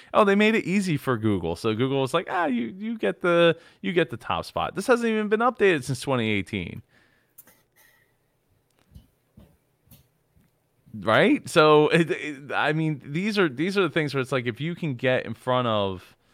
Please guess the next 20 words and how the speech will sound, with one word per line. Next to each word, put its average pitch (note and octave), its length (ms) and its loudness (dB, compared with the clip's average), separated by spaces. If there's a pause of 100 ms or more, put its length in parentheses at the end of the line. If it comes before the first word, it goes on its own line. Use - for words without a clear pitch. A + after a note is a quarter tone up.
(200)
oh, C#3 60 2
see, C3+ 240 2
yeah, C3+ 160 6
they B2 180 2
did A#2+ 160 -2
the G2+ 60 -8
same A2+ 200 -2
thing, B2+ 200 2
right? F#2+ 260 0
Step G2+ 220 -2
one, G2+ 160 -2
two, G2 160 -10
three, F#2+ 300 -10
nine. G2+ 100 -6 (340)
But E3 100 -4
this A#3 140 -2
still G4 260 2
all D#3+ 200 4
seems D3 300 -4
pretty C3+ 580 -4